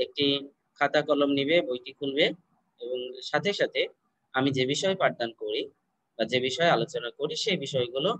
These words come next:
আহ, বই থেকে, আহ, পড়ে নিবে সাথে সাথেই। যদি কোনো অসুবিধা থাকে তাহলে, আহ, আমাকে পরবর্তীতে বিভিন্ন মাধ্যমে তোমরা জানাতে পারো, আমি সেগুলোর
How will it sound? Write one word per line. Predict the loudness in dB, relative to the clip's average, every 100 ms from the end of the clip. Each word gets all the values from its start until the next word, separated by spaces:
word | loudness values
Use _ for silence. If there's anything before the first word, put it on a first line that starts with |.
| -8 _ _ _ 2
আহ, | 4
বই | 6 4
থেকে, | 4 0 2
আহ, | 0 -2 0 2 4 2 0 -2 -2 -4 -2
পড়ে | 2 2
নিবে | 2 -2 -4
সাথে | -4 -12
সাথেই। | -14 -6 -6 -8 _ _ _ _ _
যদি | -8 -4
কোনো | 0 2
অসুবিধা | 2 0 0 0
থাকে | 0 -2 -2 -4
তাহলে, | 0 0 2 0 -4 -12 _ _ _ 0
আহ, | 2 2 0 -2
আমাকে | -4 -4 -2
পরবর্তীতে | 0 0 -2 -6 -6 0 0 -2 _ _ -6
বিভিন্ন | -2 0 2
মাধ্যমে | 0 -2 -8 -8
তোমরা | -2 0
জানাতে | 2 2 0 -2
পারো, | 0 2 2
আমি | 2 0
সেগুলোর | -4 -8 -8 -10